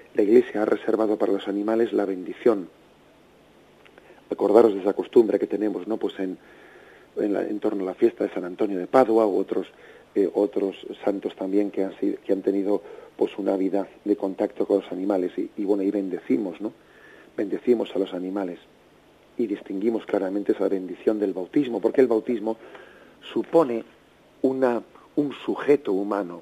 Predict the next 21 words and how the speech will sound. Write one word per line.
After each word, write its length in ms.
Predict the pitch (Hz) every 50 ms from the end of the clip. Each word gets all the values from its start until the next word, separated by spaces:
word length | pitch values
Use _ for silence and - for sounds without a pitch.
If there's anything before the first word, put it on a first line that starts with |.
| - _
un 120 | - 135 123
sujeto 480 | - - 120 - - 139 135 - 127
humano 320 | 117 117 123 127 127 135 131
que 140 | - 117 120
es 60 | - - -
imagen 520 | 131 117 104 120 147 - - - 127 113 101
y 40 | -
semejanza 640 | - 95 90 92 87 - 101 101 101 - - 98 90
de 120 | 90 85
Dios. 220 | 82 92 90 - - - - - - _ - - _ _ _ _ _ _ _ _ _ _ _ _ - - - - - - - _ -
¿Qué 100 | - -
pasaría 500 | - 175 170 - 147 139 135 135 135 127 -
si 100 | - 123 110 - -
se 240 | 120 117 110 107 101 92 - - _ _ _ _ _ _ _ _ _ _ _ _ _ _ _ _ _ _ _ _ _ - - _
bautizase 640 | 98 98 110 107 - - 104 - - 110 - - 113
un 100 | 104 101
animal, 380 | 92 92 92 85 76 73 73 -
por 140 | - 92 -
poner 160 | - 85 92
un 140 | 104 107 98
ejemplo? 380 | - - 82 76 76 - -